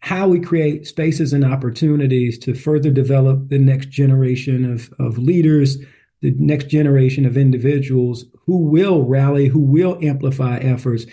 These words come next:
and will be a part of those conversations. Uh, as you look at that, similar to you, you know, I've always believed that, that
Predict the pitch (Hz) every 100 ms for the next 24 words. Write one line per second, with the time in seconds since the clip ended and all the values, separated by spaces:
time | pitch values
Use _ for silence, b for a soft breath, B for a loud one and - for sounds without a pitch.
0 | B B 139 151 131 180 165 135 - 160
1 | 151 139 131 - 131 113 123 - 160 156
2 | - 104 107 _ b b - - 135 131
3 | - 156 139 147 151 180 170 135 131 123
4 | 131 135 156 139 - 135 175 147 139 143
5 | 165 156 139 143 139 131 139 135 147 139
6 | 131 123 139 143 135 123 120 127 117